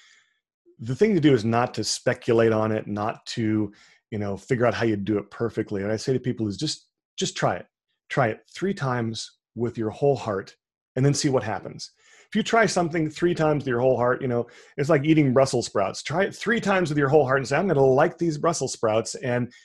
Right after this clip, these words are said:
it doesn't happen, you don't like Brussels sprouts. As it happens, I like Brussels sprouts now 'cause I forced myself to just, just try 'em and say, "I'm gonna enjoy these." And so, you know, anything you can try three times with your whole heart,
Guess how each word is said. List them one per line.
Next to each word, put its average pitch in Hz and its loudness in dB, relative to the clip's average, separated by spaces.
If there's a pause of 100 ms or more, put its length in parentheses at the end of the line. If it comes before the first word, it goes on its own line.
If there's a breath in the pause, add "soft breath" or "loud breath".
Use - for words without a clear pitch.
(120)
it - -2
doesn't 175 2
happen, 175 2
you 170 4
don't 156 6
like 139 0
Brussels 123 2
sprouts. - -6 (320 soft breath)
As 233 2
it 190 2
happens, 208 2
I 190 2
like 156 2
Brussels 113 -2
sprouts 117 2
now 120 2
'cause 127 -4
I 123 0
forced 135 -2
myself 127 -2
to 127 0
just, - -10
just 120 -8
try 123 0
'em 139 0
and 131 -2
say, 135 -2
"I'm 240 -6
gonna 170 -2
enjoy 117 -2
these." - -8
And 123 -2 (400 soft breath)
so, - 4
you 147 6
know, 135 4 (120)
anything 202 0
you 156 2
can 127 -4
try 120 0
three 131 -4
times 117 -2
with - -10
your 98 -4
whole 104 0
heart, 104 -4